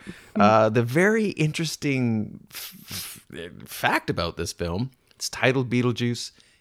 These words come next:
Speaker 2: His, his face is plastered on the poster. He's in the movie for under fifteen minutes.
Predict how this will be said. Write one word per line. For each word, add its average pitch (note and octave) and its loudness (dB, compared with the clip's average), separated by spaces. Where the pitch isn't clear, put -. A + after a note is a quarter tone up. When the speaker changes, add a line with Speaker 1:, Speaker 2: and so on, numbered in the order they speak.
Speaker 2:
His, A#2 0
his A#2+ -2
face B2 2
is F2 -4
plastered A2+ 0
on A#2 4
the A#2 -2
poster. A2 0
He's E3+ 0
in A3 8
the F3 4
movie D#3+ 4
for - 0
under C3 2
fifteen A2 0
minutes. - -4